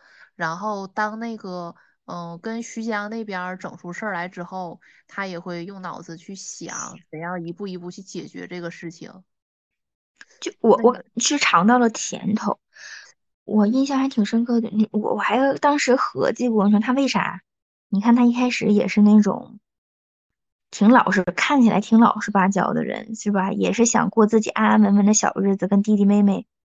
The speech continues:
Speaker 2: 在一起能吃，每个过年的时候能在一起吃年夜饭啥的，就是感觉就特别幸福快乐了。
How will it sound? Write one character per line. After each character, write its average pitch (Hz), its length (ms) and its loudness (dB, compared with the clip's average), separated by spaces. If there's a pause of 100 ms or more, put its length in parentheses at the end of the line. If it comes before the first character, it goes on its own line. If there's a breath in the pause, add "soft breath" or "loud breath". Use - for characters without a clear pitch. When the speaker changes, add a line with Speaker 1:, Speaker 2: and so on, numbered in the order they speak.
(220)
Speaker 2:
在 220 120 6
一 240 80 6
起 - 160 -6
能 196 160 2
吃， - 120 -4 (120)
每 196 220 4
个 202 120 0
过 240 160 4
年 196 180 2
的 220 80 4
时 208 160 -2
候 202 100 2
能 196 140 2
在 208 100 2
一 220 140 6
起 - 140 -4
吃 - 220 -2
年 190 180 2
夜 202 80 0
饭 220 240 2
啥 - 240 -8
的， 180 160 -2
就 202 180 2
是 196 120 0
感 170 160 -6
觉 175 100 -2
就 196 180 0
特 - 380 -4
别 202 100 4
幸 208 220 2
福 170 220 -6
快 202 260 -4
乐 170 180 -2
了。 - 160 -6